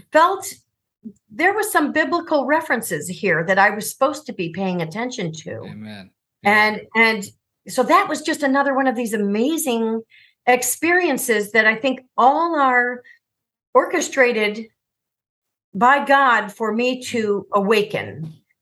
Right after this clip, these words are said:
Speaker 1: That,
Speaker 2: Amen.
Speaker 1: that there is something, something more happening here.
Speaker 2: Amen. Amen. Tell us about the main character of your book a-, and how she came to the point of holding her garage sale.
Speaker 1: Well, you know, I based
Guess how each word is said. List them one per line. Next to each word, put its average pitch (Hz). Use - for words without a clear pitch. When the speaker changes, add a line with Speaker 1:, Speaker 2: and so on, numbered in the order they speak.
Speaker 1:
That, 196
Speaker 2:
Amen. 185
Speaker 1:
that 208
there 247
is 220
something, 262
something 294
more 226
happening 165
here. 147
Speaker 2:
Amen. 113
Amen. 113
Tell 254
us 285
about 208
the 160
main 151
character 135
of 104
your 110
book 113
a-, 104
and 117
how 127
she -
came 131
to 131
the 113
point 127
of 107
holding 113
her 190
garage -
sale. -
Speaker 1:
Well, 370
you 370
know, 349
I 320
based 480